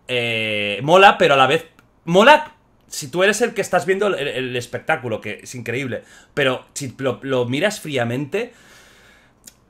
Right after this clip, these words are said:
súper fríamente, claro, es, eh,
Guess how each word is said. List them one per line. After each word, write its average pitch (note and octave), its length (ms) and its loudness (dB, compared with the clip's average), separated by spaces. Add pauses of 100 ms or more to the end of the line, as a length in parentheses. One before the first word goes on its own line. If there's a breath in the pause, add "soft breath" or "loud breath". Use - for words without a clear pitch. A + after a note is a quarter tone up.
(520)
súper G#3+ 420 4
fríamente, F3 800 2
claro, D#3 280 4
es, - 240 -4
eh, A2+ 180 -8